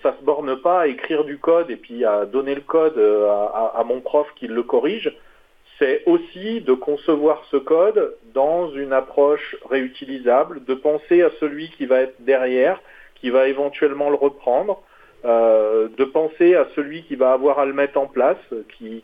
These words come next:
qu'il ait les éléments pour qu'il puisse faire son travail. C'est,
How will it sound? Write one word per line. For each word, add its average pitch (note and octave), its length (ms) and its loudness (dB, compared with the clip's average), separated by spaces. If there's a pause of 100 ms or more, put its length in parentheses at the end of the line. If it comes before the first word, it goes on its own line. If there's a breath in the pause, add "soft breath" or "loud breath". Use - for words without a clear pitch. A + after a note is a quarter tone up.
(140)
qu'il A#2+ 160 -4
ait D3+ 100 4
les C3 220 -4
éléments C3+ 580 0 (120)
pour D#3 180 -6
qu'il C#3+ 160 -12
puisse C#3 240 -12
faire C#3 240 0
son C3 100 -6
travail. C3+ 360 0 (340 loud breath)
C'est, C#3+ 180 0